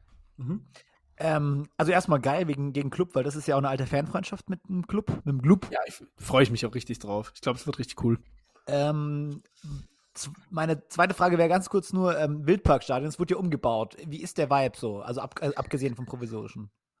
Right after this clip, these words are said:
Speaker 2: Also ich kenn das alte halt nicht so. Mein Bruder kannte das alte und meinte dann schon, so auch, hat so ein bisschen auch einen Charme verloren und es ist halt auch schon sehr modern. Und ich find so moderne Stadien, ich mein, du kennst ja mit Freiburg,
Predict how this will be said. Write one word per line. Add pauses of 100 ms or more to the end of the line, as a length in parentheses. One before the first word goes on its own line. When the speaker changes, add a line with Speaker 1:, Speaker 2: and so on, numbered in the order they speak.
(1300)
Speaker 2:
Also
ich
kenn
das
alte
halt
nicht
so.
Mein
Bruder
kannte
das
alte
und
meinte
dann
schon,
so
auch,
hat
so
ein
bisschen
auch
einen
Charme
verloren
und
es
ist
halt
auch
schon
sehr
modern.
Und
ich
find
so
moderne
Stadien,
ich
mein,
du
kennst
ja
mit
Freiburg,